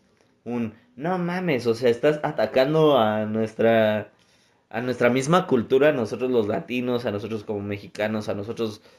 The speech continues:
viceversa, como lo, como sea."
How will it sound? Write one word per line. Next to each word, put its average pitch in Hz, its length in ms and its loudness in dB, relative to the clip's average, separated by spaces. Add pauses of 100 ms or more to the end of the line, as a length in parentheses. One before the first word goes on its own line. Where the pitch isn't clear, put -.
(440)
viceversa, 113 800 4 (160)
como 104 180 -6
lo, 101 600 -2
como 104 240 -6
sea." 123 480 2